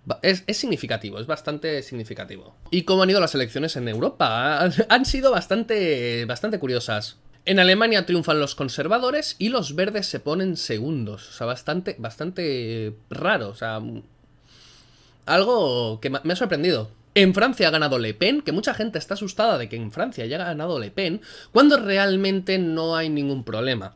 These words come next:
En las elecciones al presidente de Francia hay segunda vuelta, y Le Pen no está bien vista, solo en su partido. Aunque sean muchos, solo está bien vista en su partido. Así que en la segunda vuelta, que solamente se elige entre Le Pen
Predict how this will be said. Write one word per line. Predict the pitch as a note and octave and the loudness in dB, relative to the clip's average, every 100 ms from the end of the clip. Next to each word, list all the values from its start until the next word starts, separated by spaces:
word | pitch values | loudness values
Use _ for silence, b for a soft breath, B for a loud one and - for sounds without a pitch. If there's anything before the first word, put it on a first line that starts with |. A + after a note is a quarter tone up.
| - | 2
En | F3 | 4
las | F3 F3 | 4 2
elecciones | D#3+ D3+ G3 C#4 | 0 2 0 2
al | F3 | 0
presidente | C#3+ - B2+ A#2 | -2 -4 -4 -2
de | A2 | -2
Francia | - C3 - | -2 -4 -2
hay | C#3+ | -2
segunda | - A2+ A#2+ A2 | -2 -4 -4 -4
vuelta, | G#2 E3+ C#3+ G2 F#2 B B _ | 0 0 0 -6 -10 B B _
y | A#3 B3+ | -2 2
Le | C4 F#3+ | 4 4
Pen | - F#3+ G3+ F#3 | 4 4 4 4
no | E3+ | 2
está | E3 E3+ | 0 0
bien | D#3 B2+ A#2+ | 0 0 -2
vista, | A2 G2+ G#2+ | -4 -8 -8
solo | - E3+ | -4 -2
en | |
su | E3 D3+ | -2 -6
partido. | - - B2 F2+ F2+ | -10 -6 -6 -6 -10
Aunque | B2 C#3 C#3+ | -8 -6 -2
sean | F3 C#3 | 0 0
muchos, | E3+ C4+ G#3+ A#3+ - | 0 -2 -2 -4 -8
solo | - D3 | -4 -2
está | C3+ D3 | -2 -2
bien | C3+ C3+ | -2 -2
vista | C#3 D#3 | -2 -6
en | |
su | C#3 A2+ | -6 -6
partido. | G2 A#2+ G2+ | -8 -8 -10
Así | - A2+ | -10 -10
que | |
en | A#2+ | -8
la | |
segunda | - D3 A3 | -6 -2 2
vuelta, | F#3 F3+ A#2 G2+ | 2 0 -2 -8
que | |
solamente | A2+ - F#3 F3+ F3 F3 A#2 | -10 -2 0 2 0 -2 -6
se | - A2+ | -6 -4
elige | B2 F3+ - | -4 -4 -6
entre | G#2+ G#2+ A2+ F#2+ B B | -8 -8 -10 -10 B B
Le | A#2+ A#2+ | -4 2
Pen | F3+ G#2+ | 2 2